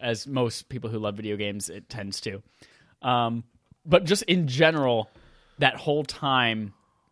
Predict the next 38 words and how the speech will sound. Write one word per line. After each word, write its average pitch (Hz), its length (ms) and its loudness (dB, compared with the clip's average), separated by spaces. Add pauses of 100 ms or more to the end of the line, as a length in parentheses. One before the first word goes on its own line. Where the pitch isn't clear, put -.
(100)
I 131 80 -4
come 143 180 -4
from 135 160 -2
a 135 60 -2
family 127 300 2
of 120 60 -2
four 131 200 2
kids. 107 420 -6 (120)
So 113 260 2 (100)
we 123 120 -2
get 123 100 0
a 120 60 0
new 120 160 0
game 117 460 2 (340)
console 117 520 2
or 107 60 0
we 110 100 -2
get 117 120 -2
new 123 120 0
games, 120 420 0 (220)
and 135 140 2
immediately, 127 760 2 (160)
while 127 180 6
mom's 123 240 4
cooking 123 260 -4
breakfast, 110 400 -4 (180)
we 135 140 2
plug 127 240 2
up 117 80 -2
the 123 80 -4
new 113 120 -2
console 113 320 -4
and 110 80 -2
we 107 60 -2
all 104 120 -2
play 104 160 -8
something 98 260 -12
together. 98 380 -10